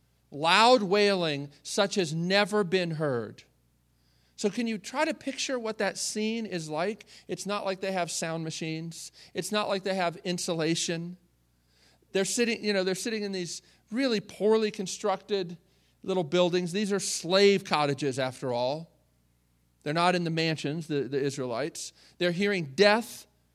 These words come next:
all around them, loud wailing, but they're safe eating a meal with death all around. Now, I submit to you, that's a,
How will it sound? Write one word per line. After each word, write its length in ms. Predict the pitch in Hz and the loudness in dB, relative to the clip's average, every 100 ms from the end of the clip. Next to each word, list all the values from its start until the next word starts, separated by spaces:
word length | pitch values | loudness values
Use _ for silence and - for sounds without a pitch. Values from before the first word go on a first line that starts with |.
| _ _ _ _ _ - | _ _ _ _ _ 2
all 360 | 185 233 269 | 6 6 6
around 360 | 240 214 202 190 | 2 0 0 -2
them, 260 | 147 127 135 | -4 -6 -4
loud 460 | 160 190 220 240 | 2 6 6 6
wailing, 680 | 202 208 196 160 127 113 135 - _ _ _ _ _ _ | 4 2 2 0 -4 -6 -10 -16 _ _ _ _ _ _
but 220 | 175 175 | 0 2
they're 440 | 196 208 226 233 208 | 0 0 -2 -4 -10
safe 760 | - - 254 196 147 143 - - _ _ - | -8 -2 0 0 -2 -6 -12 -20 _ _ -6
eating 600 | 220 233 180 123 107 117 - _ - | -2 0 -2 -4 -8 -14 -20 _ -6
a 120 | 156 | -4
meal 360 | 160 156 120 120 | -2 -2 -4 -4
with 240 | 143 147 | -6 -2
death 280 | 170 156 151 | -2 -2 -4
all 200 | 139 135 | -6 -6
around. 440 | 127 110 - 135 _ _ _ _ _ _ _ | -10 -12 -16 -20 _ _ _ _ _ _ _
Now, 100 | 156 | -2
I 160 | 170 208 | 2 2
submit 340 | 220 214 220 | 0 -2 -2
to 100 | - | -2
you, 140 | 185 151 | -2 0
that's 260 | 170 190 | 0 0
a, 60 | 185 | -4